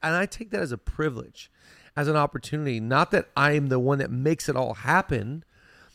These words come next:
but I do believe that there's something about, like,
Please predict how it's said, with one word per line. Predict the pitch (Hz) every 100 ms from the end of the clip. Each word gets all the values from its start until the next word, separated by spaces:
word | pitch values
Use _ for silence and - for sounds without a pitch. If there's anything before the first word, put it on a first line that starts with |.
| _ 110
but | 170
I | - 165
do | 135 156 208
believe | 180 165 156 196
that | 147 - 131
there's | 147 135
something | - 147 151 160
about, | 139 110 120 -
like, | 120 -